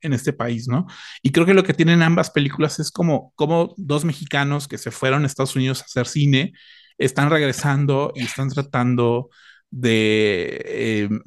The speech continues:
pues, como de, de plantar semillas también en México, ¿no? Y tratar de armar proyectos nuevos y tratar de decir qué es lo que necesitamos en México,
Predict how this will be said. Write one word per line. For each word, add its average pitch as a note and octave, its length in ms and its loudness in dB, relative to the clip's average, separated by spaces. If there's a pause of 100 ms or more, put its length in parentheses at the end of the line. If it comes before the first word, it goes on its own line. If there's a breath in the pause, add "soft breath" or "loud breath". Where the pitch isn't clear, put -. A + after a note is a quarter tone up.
(480)
pues, B2+ 280 0
como B2+ 320 2
de, A#2+ 280 0
de B2+ 180 -4
plantar B2 380 -2
semillas E3+ 560 0
también B2 380 -2
en A#2+ 60 -2
México, C3+ 480 -8
¿no? C3 200 0
Y G3+ 120 2
tratar C#3+ 280 -2
de D3 120 6
armar C3 340 2
proyectos B2+ 520 0
nuevos B2+ 520 0
y A2+ 180 -6
tratar A#2+ 360 0
de C3+ 80 6
decir C#3 300 2
qué C3+ 80 2
es C3+ 80 4
lo D3 100 4
que C#3+ 100 2
necesitamos C3+ 880 2
en C3 160 0
México, C#3+ 540 -4